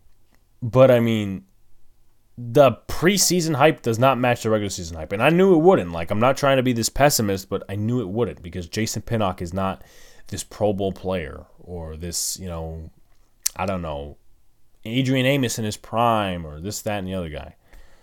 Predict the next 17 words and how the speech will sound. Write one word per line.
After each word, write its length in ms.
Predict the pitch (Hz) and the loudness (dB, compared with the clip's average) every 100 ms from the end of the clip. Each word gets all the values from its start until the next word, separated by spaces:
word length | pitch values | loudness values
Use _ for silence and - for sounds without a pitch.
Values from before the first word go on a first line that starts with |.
| - | -12
So, 540 | - 104 90 82 80 - _ _ - - - - | -4 -2 0 -2 -8 -16 _ _ -20 -20 -20 8
those 240 | 185 233 | 8 10
are 20 | |
my 100 | 233 | 8
gripes 280 | 151 151 151 | 10 8 8
about 140 | 139 135 | 6 4
the 80 | |
defense. 320 | 117 127 110 110 | 4 0 0 2
Now, 260 | 123 120 _ _ _ | 2 0 _ _ _
specifically 720 | - - 139 208 254 226 208 | -6 -2 2 2 4 2 4
in 100 | 165 | 4
terms 220 | 156 143 | 4 2
of 120 | 123 - | 0 0
personnel 500 | 131 123 117 110 101 | 0 0 0 0 0
and 80 | |
play 160 | 92 90 | -4 -10
calling, 320 | - - - | -8 -12 -14